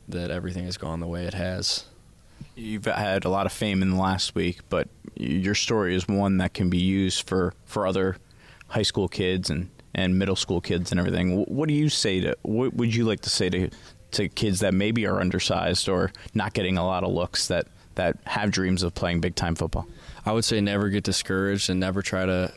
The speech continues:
Speaker 1: try too hard to compare yourself upward to people who, who may be further along in their physical development than you. And, um, just know that you're always gonna have to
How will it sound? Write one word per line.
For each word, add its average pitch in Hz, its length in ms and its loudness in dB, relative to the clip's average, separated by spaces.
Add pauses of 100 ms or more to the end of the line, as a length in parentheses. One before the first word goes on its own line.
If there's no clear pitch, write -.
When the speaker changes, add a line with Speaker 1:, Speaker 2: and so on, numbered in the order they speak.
Speaker 1:
try 95 240 0
too 104 180 0
hard 95 200 0
to - 40 -6
compare 95 300 -2
yourself 90 400 0
upward 92 320 0
to 92 80 -2
people 92 340 -2
who, 92 240 0
who 98 200 -2
may 92 160 -2
be 92 280 -2 (300)
further 98 240 0
along 95 280 2
in 98 60 0
their 90 100 0
physical 92 400 -4
development 92 540 -2 (160)
than 95 160 0
you. 95 360 2
And, 87 200 -2
um, 87 340 -4 (380)
just - 180 -4
know 95 140 2
that 98 80 2
you're 90 140 0
always 92 240 0
gonna 92 160 -2
have 95 220 -2
to 87 260 -6